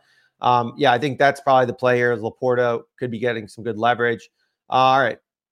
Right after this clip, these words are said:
last game, Chiefs, Bills. This game's exciting. We're looking at the Chiefs right now as three-point underdogs. One of the la-, you know, a few times that Mahomes is an underdog in the playoffs or just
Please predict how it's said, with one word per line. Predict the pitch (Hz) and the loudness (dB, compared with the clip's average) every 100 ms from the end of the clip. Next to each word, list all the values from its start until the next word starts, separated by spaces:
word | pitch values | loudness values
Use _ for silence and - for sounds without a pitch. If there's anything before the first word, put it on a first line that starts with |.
| _ | _
last | 135 151 135 | 0 0 0
game, | 151 147 147 143 - | -4 -4 -6 -10 -20
Chiefs, | _ - 156 165 - - _ _ _ | _ -6 -4 -4 -10 -20 _ _ _
Bills. | 135 135 143 143 143 139 - _ _ _ _ _ | 0 2 4 2 0 -4 -20 _ _ _ _ _
This | 139 147 | -10 -4
game's | 185 151 | -2 -2
exciting. | - 147 139 147 | -4 0 0 0
We're | 135 | -4
looking | 127 139 165 | -6 -6 -6
at | 131 | -10
the | |
Chiefs | 101 - - 147 156 - - | -12 -14 -8 -6 -8 -14 -4
right | 135 131 | -4 -2
now | 131 127 | -2 -2
as | 123 | -4
three-point | - 151 - 139 | -8 -12 -8 -8
underdogs. | 117 120 139 135 131 131 110 - _ | -6 -6 0 2 4 2 -4 -18 _
One | 123 131 | -10 -6
of | 123 | -4
the | 120 | -2
la-, | 123 127 147 | 2 0 0
you | 143 | -6
know, | 127 | -6
a | |
few | 123 147 139 | -6 -6 -6
times | 131 127 123 | -6 -8 -8
that | 120 | -8
Mahomes | 127 123 | -8 -8
is | 120 | -10
an | 127 | -8
underdog | 131 127 127 123 | -8 -2 0 0
in | 113 | -6
the | |
playoffs | 98 127 127 123 - - _ _ _ | -8 -2 2 2 -2 -12 _ _ _
or | 123 | -6
just | 120 110 | -6 -10